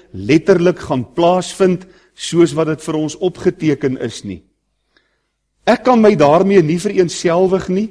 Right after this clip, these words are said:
ehm, want al die profeseë oor die eerste koms van Jesus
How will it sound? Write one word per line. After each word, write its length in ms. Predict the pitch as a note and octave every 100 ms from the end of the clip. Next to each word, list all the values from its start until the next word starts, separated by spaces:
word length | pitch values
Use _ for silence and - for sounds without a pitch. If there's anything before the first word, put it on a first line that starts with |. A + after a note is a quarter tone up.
| - _ _ _ _ _ -
ehm, 500 | A#2+ B2 B2 B2 B2+ -
want 300 | B2 A#2 D#3+
al 260 | - G#3+ A#3+
die 120 | B3
profeseë 680 | F#3+ G#3+ G3 F#3+ - G#3+ G#3
oor 220 | G3+ F3+ E3+
die 140 | F#3 A3+
eerste 300 | A#3 - A#3
koms 360 | - F#3+ F3 -
van 220 | E3 C3
Jesus 540 | A#2 C3+ C3 E3 -